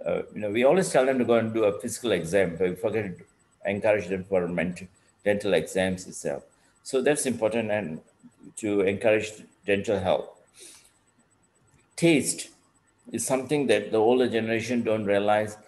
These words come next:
The sense of taste, smell, and they actually openly tell you when it comes to your, to the rehab clinic itself or to the O T department that they've lost taste buds, you know, and obviously we know that a number of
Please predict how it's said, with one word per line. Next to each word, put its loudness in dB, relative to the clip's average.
The -6
sense 0
of 0
taste, 2
smell, 4
and 4
they 6
actually -2
openly 2
tell 2
you 0
when -4
it -12
comes -4
to -8
your, 0
to -4
the 4
rehab 0
clinic -4
itself 2
or 0
to -8
the 0
O 0
T -8
department -4
that -2
they've 2
lost 2
taste -6
buds, -2
you -6
know, -4
and -4
obviously 0
we -2
know 2
that 0
a -14
number 0
of 0